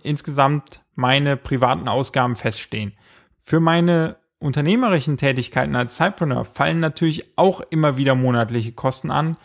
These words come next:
die jedoch meist nicht so hoch sind, da ich alles digital mache oder als Berater, sodass ich da circa bei vierhundert Euro liege und darüber hinaus mir noch einen kleinen Puffer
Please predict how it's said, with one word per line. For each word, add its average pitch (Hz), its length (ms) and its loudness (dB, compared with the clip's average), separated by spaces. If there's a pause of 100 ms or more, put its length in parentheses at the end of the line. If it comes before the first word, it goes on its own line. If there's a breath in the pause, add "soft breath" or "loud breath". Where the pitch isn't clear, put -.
(440 soft breath)
die 156 100 0
jedoch 170 320 2 (220)
meist 143 340 0
nicht 170 180 2
so 151 160 4
hoch 180 200 4
sind, 170 340 0
da 139 120 2
ich - 180 -4
alles 143 220 -4
digital 139 480 -2
mache 156 580 -2
oder 139 260 -2
als 127 180 -6
Berater, 147 640 0 (320 loud breath)
sodass 139 360 0
ich 143 160 -4
da 143 320 2
circa 151 380 2
bei 135 180 0
vierhundert 143 420 -2
Euro 175 280 0
liege 208 420 -2 (580 soft breath)
und 127 200 -2
darüber 147 340 2
hinaus 135 520 2
mir 165 80 0
noch 139 140 -2
einen 131 220 -2
kleinen 139 300 0
Puffer 185 560 0